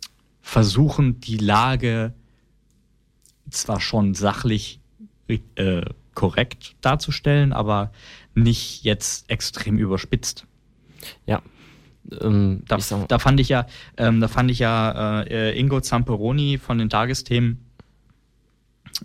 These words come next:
Speaker 1: ähm, sehr interessant. Oder seinen, seinen, seinen Kommentar sehr interessant. Das war irgendwie am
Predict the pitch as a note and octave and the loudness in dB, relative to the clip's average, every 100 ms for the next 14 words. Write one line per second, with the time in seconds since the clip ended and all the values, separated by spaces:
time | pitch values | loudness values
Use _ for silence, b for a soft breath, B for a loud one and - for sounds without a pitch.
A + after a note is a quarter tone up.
0 | - A2 G#2 G#2+ A2 G#2 A2 - A2+ A2+ | -6 -2 0 0 0 -2 -2 -4 -2 -2
1 | B2 B B B A2+ G#2+ G#2+ G#2+ G#2 G2+ | -2 B B B 0 4 4 2 0 -2
2 | G#2+ A2 G2+ G2+ A#2+ A#2 A2 G2 A#2+ A2+ | -4 -2 -2 -2 0 0 0 -4 -4 -4
3 | A2+ A2+ G#2+ - G#2+ G#2+ G#2+ A2 - B | -2 -2 -4 -2 0 0 -2 -6 -10 B
4 | B B B - G#2 G#2+ G#2 G#2 G#2+ G#2+ | B B B -4 0 2 2 0 0 0
5 | G#2+ G#2 G#2 G2+ | 0 0 -2 -2